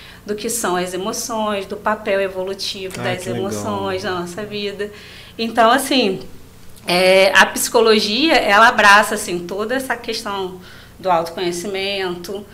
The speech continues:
Speaker 1: dos nossos pensamentos, das nossas emoções e do nosso comportamento. Tudo isso pra entender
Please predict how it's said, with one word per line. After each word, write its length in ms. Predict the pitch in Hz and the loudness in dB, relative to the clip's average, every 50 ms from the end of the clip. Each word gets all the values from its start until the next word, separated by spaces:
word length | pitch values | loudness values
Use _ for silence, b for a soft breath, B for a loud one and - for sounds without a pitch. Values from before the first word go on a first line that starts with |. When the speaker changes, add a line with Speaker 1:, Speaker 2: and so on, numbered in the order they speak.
| B B B - | B B B -14
Speaker 1:
dos 140 | 190 180 170 | -12 -8 -4
nossos 320 | 175 170 170 170 - - | -2 -2 -2 -4 -6 -10
pensamentos, 1040 | - 196 180 185 185 - 214 202 196 190 190 196 190 190 180 175 175 - 202 185 175 | -10 -8 -8 -8 -6 -6 -6 -6 -6 -6 -8 -8 -8 -8 -8 -8 -10 -10 -12 -12 -10
das 200 | 175 170 170 170 | -8 -8 -6 -6
nossas 360 | 175 170 165 - 196 180 170 | -6 -8 -8 -8 -8 -8 -8
emoções 760 | 180 180 202 202 202 - - 208 190 196 208 226 240 240 240 | -8 -8 -8 -6 -6 -6 -6 -6 -6 -6 -6 -6 -6 -6 -8
e 60 | 269 254 | -8 -6
do 100 | 277 277 | -2 0
nosso 240 | 262 254 254 - | 0 0 -2 -4
comportamento. 540 | - 269 254 - 277 277 - 302 285 220 - - | -6 -8 -4 -4 -4 -4 -2 -2 -4 -4 -4 -4
Tudo 200 | 254 247 277 277 | -4 -4 -2 -2
isso 200 | 254 254 - - | -2 -2 -2 -2
pra 80 | 269 269 | -2 -2
entender 880 | 262 262 277 294 294 294 277 226 175 190 185 180 202 254 262 B B | -2 -2 -2 -4 -4 -4 -4 -4 -4 -2 -2 0 0 -2 -2 B B